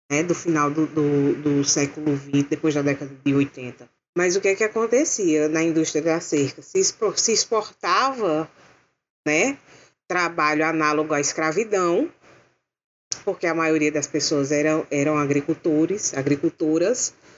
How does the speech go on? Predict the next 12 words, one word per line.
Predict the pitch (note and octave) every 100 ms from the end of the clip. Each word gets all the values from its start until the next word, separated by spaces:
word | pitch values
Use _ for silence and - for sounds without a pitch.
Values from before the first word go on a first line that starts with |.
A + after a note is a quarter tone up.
| - _ _ -
né, | E3
pessoas | E3 E3+ F3+ E3
do | D#3+
campo, | - D3+ C#3+ C#3+ A3+ B3 - - - _ _ _ _ D#3
né? | D#3+ A#3+ - - _ _ _
Não | F3+ F#3
tinha | F3+ E3+ D#3
como, | - D#3 D#3 D3 - -
a | D3
seca | - D#3 D3
era | D#3+ D#3 C#3+ -
enorme, | E3+ D3 D3 D#3+ F#3 G#3+ A#3+